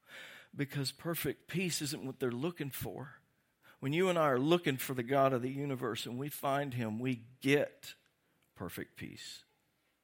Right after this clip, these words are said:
We get our cup to runneth over. We aren't prone to wander. God doesn't restore us with disgust, with disappointment in his voice.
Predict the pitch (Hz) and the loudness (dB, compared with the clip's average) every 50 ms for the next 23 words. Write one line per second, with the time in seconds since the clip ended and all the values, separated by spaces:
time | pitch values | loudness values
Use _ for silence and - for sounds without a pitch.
0 | _ _ _ _ - - - - - - - _ - - 127 143 139 123 117 113 | _ _ _ _ -20 -20 -20 -20 -20 -20 -20 _ -4 2 4 4 4 4 0 -10
1 | 113 110 131 135 139 135 135 - - - - - - _ _ _ _ _ _ _ | -8 0 4 4 4 4 2 0 -6 -16 -16 -16 -16 _ _ _ _ _ _ _
2 | - - - 113 107 - - - 127 113 - - _ - - 127 104 95 107 101 | -8 -4 0 0 0 0 0 -4 -4 -4 -4 -8 _ -10 -8 -8 -6 -4 -4 -4
3 | 98 98 90 - - 104 98 92 92 90 - - - - _ _ _ _ _ _ | -4 -4 -6 -4 -6 -6 -6 -6 -8 -10 -12 -14 -16 -20 _ _ _ _ _ _
4 | _ _ _ _ _ _ _ _ _ _ _ _ _ _ _ _ _ _ _ - | _ _ _ _ _ _ _ _ _ _ _ _ _ _ _ _ _ _ _ -6
5 | 123 131 147 147 135 123 113 - - _ _ _ _ - _ - 131 139 147 143 | 0 6 6 6 6 6 2 -4 -12 _ _ _ _ -6 _ 6 8 8 8 8
6 | - - - - - _ _ _ - - - 117 110 104 101 95 95 95 92 107 | 6 2 -6 -14 -14 _ _ _ -10 -4 -2 0 0 0 0 -2 -6 -8 -12 -16
7 | - _ - - 117 101 98 98 95 95 90 82 - 110 107 - _ _ _ _ | -18 _ -8 -8 -6 -6 -4 -4 -4 -4 -6 -8 -10 -12 -14 -18 _ _ _ _
8 | _ _ _ _ _ _ _ _ _ _ _ _ _ _ _ _ _ _ _ _ | _ _ _ _ _ _ _ _ _ _ _ _ _ _ _ _ _ _ _ _
9 | _ _ _ _ _ _ _ _ _ _ - 127 127 127 127 127 113 131 135 131 | _ _ _ _ _ _ _ _ _ _ -2 4 6 8 8 8 8 6 6 6
10 | 127 143 135 - 104 113 117 107 - - - - 131 117 120 117 110 104 - - | 6 2 -2 -2 0 0 0 2 0 -2 -2 -2 -2 2 4 4 4 4 2 -2
11 | - 113 104 - - - - - - - 127 127 131 127 127 - - - - - | -8 -10 -12 -8 -4 -2 0 0 2 4 6 6 6 6 6 2 -2 -4 -4 -10
12 | - - - - - - 113 107 113 120 123 120 - - 104 - - - 135 139 | -16 -14 -16 -16 -14 -10 -10 -8 -2 0 0 2 2 0 -2 -4 -2 0 2 2
13 | 135 - 143 131 131 127 120 123 123 113 120 113 120 120 120 120 120 113 - - | 2 2 0 2 4 4 4 4 2 2 0 0 2 4 4 6 4 4 2 0
14 | - - | -4 -6